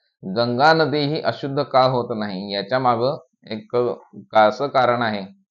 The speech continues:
की अमृत, आपल्याला माहिती आहे की, अ, एकदा या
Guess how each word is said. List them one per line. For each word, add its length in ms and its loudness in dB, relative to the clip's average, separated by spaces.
की 600 -6
अमृत, 400 -2
आपल्याला 380 -2
माहिती 400 -2
आहे 180 -2
की, 320 -2
अ, 340 -4
एकदा 560 2
या 580 2